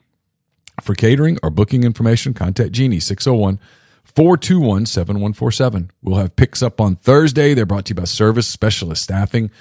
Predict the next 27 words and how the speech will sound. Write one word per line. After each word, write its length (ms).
and 240
Recruiting 580
Agency, 500
connecting 420
great 280
job 340
opportunities 640
to 100
candidates 560
since 300
nineteen 400
sixty-seven. 680
If, 260
uh, 120
your 240
company 420
is 160
looking 240
to 100
hire 220
quality, 440
hard-to-find 500
talent, 340
Service 260
Specialists 400
can 120
help. 280